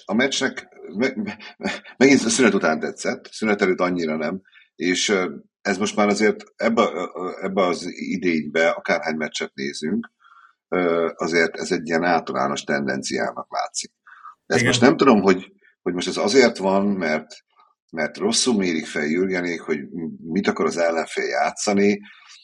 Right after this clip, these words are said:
Speaker 1: Az Arsenal ellen is mondta, hogy hát igen, és akkor kijöttek, és akkor hoppá, két tízessel játszanak. És hát
Speaker 2: <laughs>
Speaker 1: most, ö,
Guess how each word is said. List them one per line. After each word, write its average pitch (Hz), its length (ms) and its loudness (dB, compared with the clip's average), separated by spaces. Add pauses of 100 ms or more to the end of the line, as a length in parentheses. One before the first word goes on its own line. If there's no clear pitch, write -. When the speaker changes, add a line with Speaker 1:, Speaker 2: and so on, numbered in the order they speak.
(520)
Speaker 1:
Az 80 100 -2
Arsenal 85 500 6
ellen 80 240 2
is 76 140 -8
mondta, 92 500 0
hogy 85 340 -8
hát 107 260 -4
igen, 98 160 0
és - 120 -4
akkor - 140 -12
kijöttek, 127 540 4
és - 160 -4
akkor - 220 -6
hoppá, 92 360 0
két 78 280 -6
tízessel - 420 -8
játszanak. 60 580 -8 (600)
És 78 200 -2
hát 92 140 2 (280)
Speaker 2:
<laughs> - 140 -16
Speaker 1:
most, - 440 -2
ö, 80 140 -2